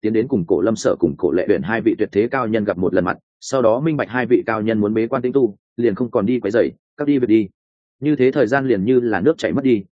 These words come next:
mà Cổ Lâm Sở cùng Cổ Lệ Uyển cũng tại như vậy như nước chảy mất đi trong cuộc sống lẳng lặng địa không ngừng tăng trưởng mỗi người bọn họ đen ám ma tộc lực lượng.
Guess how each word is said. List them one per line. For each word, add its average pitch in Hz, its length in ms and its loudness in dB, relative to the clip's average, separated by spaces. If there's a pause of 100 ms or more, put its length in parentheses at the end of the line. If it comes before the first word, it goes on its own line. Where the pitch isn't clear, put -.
(100)
mà 123 140 -6
Cổ 90 140 0
Lâm 127 160 0
Sở 95 200 0
cùng 76 200 0
Cổ 76 120 0
Lệ 85 180 -2
Uyển 82 140 0
cũng 127 140 -2
tại 135 160 -2
như 120 160 2
vậy 117 180 -2
như 117 160 2
nước 156 160 0
chảy 90 180 -2
mất 131 180 -2
đi 139 180 2
trong 101 160 -4
cuộc 90 140 -2
sống 104 180 -2
lẳng 139 180 -4
lặng 73 180 -6
địa 104 160 0
không 135 160 -2
ngừng 90 140 -2
tăng 98 160 -2
trưởng 85 220 2
mỗi 135 120 0
người 135 140 2
bọn 95 160 -2
họ 98 200 -6
đen 107 140 -2
ám 98 160 -4
ma 120 120 -2
tộc 98 160 -4
lực 85 100 0
lượng. 90 180 2